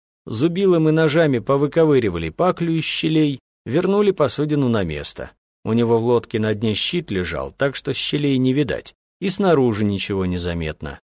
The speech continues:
Только следы замели, поднялись на обрыв, глядим, идёт хорь, согнувшись под веслами и рюкзаком. Уж что он в вещмешке нёс, неизвестно,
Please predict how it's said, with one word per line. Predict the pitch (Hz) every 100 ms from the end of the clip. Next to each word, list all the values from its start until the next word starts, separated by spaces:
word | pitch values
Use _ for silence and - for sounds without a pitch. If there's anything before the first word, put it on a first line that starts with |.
| _
Только | 175 160 151
следы | - 143 143 135
замели, | 107 117 127 165 190 - _ _
поднялись | 143 151 160 147 107 -
на | 113
обрыв, | 123 170 202 190 _ _ _
глядим, | 117 185 202 220 185 127 _ _
идёт | 202 185 123 -
хорь, | - 190 165
согнувшись | - 110 117 127 - 117
под | - 104 113
веслами | 185 170 139 135 117
и |
рюкзаком. | 107 104 101 107 - 64 60 _ _ _
Уж | - -
что | - - 151 185
он | 175
в | 156
вещмешке | 151 165 - 165 - - 156
нёс, | 151 143 123
неизвестно, | 123 117 101 101 120 110 - 50